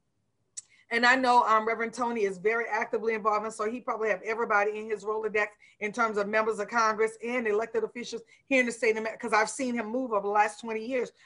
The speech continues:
But what I would say is scheduling meetings with those elected officials, say, "I need five to ten minutes for you to come on and talk to us about what are the pressing issues."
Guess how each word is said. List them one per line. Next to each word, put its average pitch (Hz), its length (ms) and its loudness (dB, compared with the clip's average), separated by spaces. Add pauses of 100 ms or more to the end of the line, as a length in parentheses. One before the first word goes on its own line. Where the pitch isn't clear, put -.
(120)
But 233 120 6
what 240 120 6
I 240 120 8
would 269 140 4
say 240 240 2
is 214 200 2 (280)
scheduling 277 640 4
meetings 269 380 0
with 233 180 -2
those 226 240 2
elected 226 360 0
officials, 220 340 -8
say, 233 120 0
"I 240 160 4
need 247 280 -4
five 262 340 10
to 277 60 -12
ten 247 280 -2
minutes 180 320 -6 (240)
for 226 80 -2
you 247 160 -2
to 254 40 -4
come 254 280 2
on 233 180 2
and 208 100 -6
talk 226 240 0
to 233 80 -4
us 220 100 -6
about 208 280 2 (140)
what 269 180 2
are 285 80 2
the 262 80 8
pressing 247 400 0
issues." 202 380 -4